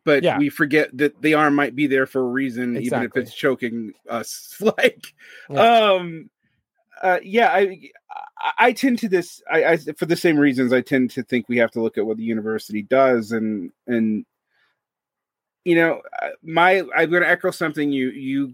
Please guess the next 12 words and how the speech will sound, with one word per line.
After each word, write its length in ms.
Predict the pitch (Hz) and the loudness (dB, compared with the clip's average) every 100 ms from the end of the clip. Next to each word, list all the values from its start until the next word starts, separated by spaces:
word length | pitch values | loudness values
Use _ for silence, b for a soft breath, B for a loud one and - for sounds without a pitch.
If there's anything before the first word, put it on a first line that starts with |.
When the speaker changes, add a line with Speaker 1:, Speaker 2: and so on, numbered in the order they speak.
| - | -8
Speaker 1:
you've 420 | 127 123 127 123 | -8 -6 -8 -8
strongly 420 | - 143 135 123 | -2 0 0 -2
implied, 600 | 120 202 247 190 113 101 | -2 2 2 2 0 -8
is 260 | - 139 123 | -8 -8 -4
that 220 | 143 131 | -4 -4
there 300 | 123 135 151 | -4 0 0
isn't 600 | 160 208 214 220 190 160 _ - | 2 0 0 0 0 -2 _ -4
anybody 880 | 180 190 185 151 143 135 127 120 - | -2 0 0 2 2 0 -4 -6 -8
in 220 | 151 156 160 | -8 -6 -4
the 80 | |
system, 840 | 147 - 151 - 135 123 113 107 - _ _ _ _ _ _ _ _ _ _ _ _ - | -6 -6 -10 -6 -4 -4 -6 -8 -12 _ _ _ _ _ _ _ _ _ _ _ _ -4
uh, 240 | 131 127 | 0 0